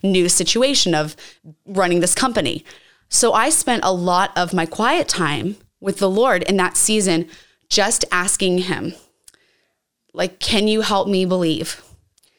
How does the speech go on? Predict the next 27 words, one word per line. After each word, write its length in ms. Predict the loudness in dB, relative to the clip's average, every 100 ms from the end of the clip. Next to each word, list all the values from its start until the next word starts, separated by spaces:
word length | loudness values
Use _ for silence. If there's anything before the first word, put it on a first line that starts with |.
| _ _ _ _ _ _
Can 140 | 0 0
I 240 | 0 -2
trust 560 | 0 0 2 0 0 0
and 160 | 0 0
believe 380 | 0 0 0 -2
enough 400 | 0 0 0 0
in 100 | 0
myself, 560 | 0 0 0 0 -2 -4
in 200 | -2 0
what 200 | 0 -2
you 320 | -4 -6 -4
say 340 | 0 0 0 -2
about 320 | -2 -2 -4
me, 300 | -8 -8 -10 _ _ _ _ _ _
to 120 | -2 0
step 480 | 0 0 -2 -2 -6
out 220 | -4 -2
in 160 | -2 -2
faith, 400 | -2 -2 -2 -2
to 60 | -4
get 160 | -2 -2
out 220 | -2 -4
from 140 | -4
behind 340 | -4 -4 -2 -2
the 60 |
computer 480 | -4 -6 -2 -2 0
screen 640 | 0 0 2 2 2 0